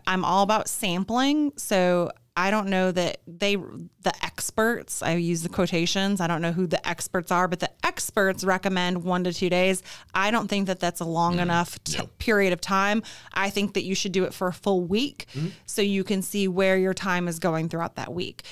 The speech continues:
Speaker 1: Once you have your time figured out of where it's going, then sit down and figure out which of those things you should be doing, which you should not be doing, and how you can better time block those things together in chunks.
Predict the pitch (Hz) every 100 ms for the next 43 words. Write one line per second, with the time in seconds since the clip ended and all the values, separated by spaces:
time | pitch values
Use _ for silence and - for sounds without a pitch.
0 | - 180 214 233 226 233 226 208 190 196
1 | 190 220 202 196 190 190 214 185 185 180
2 | 180 175 175 175 170 - 202 294 262 196
3 | 180 180 175 202 233 190 180 180 185 -
4 | - - 180 190 190 185 175 185 175 180
5 | 175 175 175 - 175 180 233 - 220 190
6 | 190 - 196 180 165 180 - - 254 220
7 | 233 240 233 220 196 - 190 185 - 175
8 | 175 180 220 185 208 202 202 196 185 175
9 | 175 180 180 180 208 180 170 170 170 -
10 | 190 185 185 180 175 180 180 175 - 175
11 | 170 - 185 165 165 170 160 170 - 175
12 | 285 - -